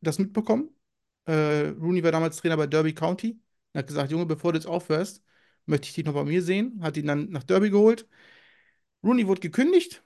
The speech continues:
dementsprechend wurde der Vertrag nicht verlängert. Rooney ging nach Amerika zu D C United als Trainer, hat dementsprechend auch Revel Morrison mitgebracht.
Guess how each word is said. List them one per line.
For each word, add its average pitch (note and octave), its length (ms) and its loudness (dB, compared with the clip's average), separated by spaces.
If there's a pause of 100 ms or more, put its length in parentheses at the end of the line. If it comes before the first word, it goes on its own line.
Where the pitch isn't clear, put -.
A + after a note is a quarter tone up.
(340)
dementsprechend D#3 460 0
wurde D#3+ 160 -2
der - 40 -2
Vertrag D#3+ 180 -2
nicht D#3+ 100 -4
verlängert. G3 500 0 (160)
Rooney E3 280 0
ging D#3+ 100 -2
nach D3 120 0
Amerika F3+ 460 0
zu E3+ 120 -10
D D3+ 120 -4
C D3+ 200 -8
United C#3+ 600 -2 (120)
als F3+ 180 -4
Trainer, A3 420 0 (300)
hat C#3+ 160 -6
dementsprechend D#3+ 380 -4
auch F3 120 -2
Revel E3 220 4
Morrison E3+ 420 4
mitgebracht. G3 520 -4